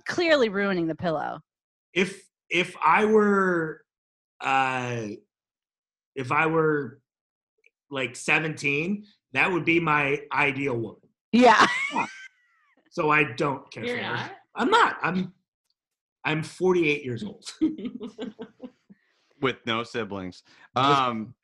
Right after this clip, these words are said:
Speaker 4: Michael is the next one on this list. I don't remember
Speaker 1: He,
Speaker 4: Michael.
Speaker 1: he was
Speaker 4: He
Speaker 1: the
Speaker 4: was the
Speaker 1: weird
Speaker 4: weird one.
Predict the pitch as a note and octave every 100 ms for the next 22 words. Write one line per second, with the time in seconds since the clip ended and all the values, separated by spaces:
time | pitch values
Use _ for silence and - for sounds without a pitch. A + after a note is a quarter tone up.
0 | - - - C#3 C#3 F#3 F#3+ F3+ E3+ D#3
1 | D3 D#3 D3 D3 D#3 C#3+ C#3 C#3 - C#3
2 | C3 - A#2+ A2+ A#2+ C3 C3 B2 B2 A#2
3 | A2 C#4 - - F4+ F#4 G4 D#4+ C4+ E4
4 | F4+ F#4+ C4+ G3